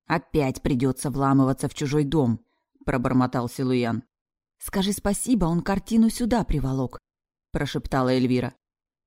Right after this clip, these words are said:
«Ты бы в городскую квартиру к нему точно не полез, без ключей, без прикрытия».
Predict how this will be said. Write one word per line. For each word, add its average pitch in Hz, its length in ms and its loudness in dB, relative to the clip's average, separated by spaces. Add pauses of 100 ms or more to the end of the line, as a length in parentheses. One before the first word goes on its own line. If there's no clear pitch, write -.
«Ты 247 100 0
бы 233 80 4
в 202 60 2
городскую 247 420 0
квартиру 233 440 0
к - 40 -8
нему 247 200 8
точно 220 340 0
не 220 120 4
полез, 185 420 -4 (260)
без 175 220 2
ключей, 180 400 0
без 147 180 -2
прикрытия». 185 680 0